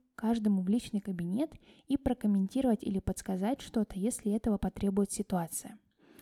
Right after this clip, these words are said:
так как это все происходит в режиме реального времени. Сам курс структурирован и логично выстроен.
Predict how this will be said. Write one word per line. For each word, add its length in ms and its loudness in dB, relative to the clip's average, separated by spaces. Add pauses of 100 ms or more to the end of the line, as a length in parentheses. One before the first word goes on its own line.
(140)
так 120 0
как 200 -4
это 220 2
все 180 2
происходит 540 2
в 80 -4
режиме 500 2
реального 460 -2
времени. 440 -6 (1200)
Сам 340 0
курс 300 0
структурирован 1000 2 (180)
и 100 2
логично 560 2
выстроен. 640 0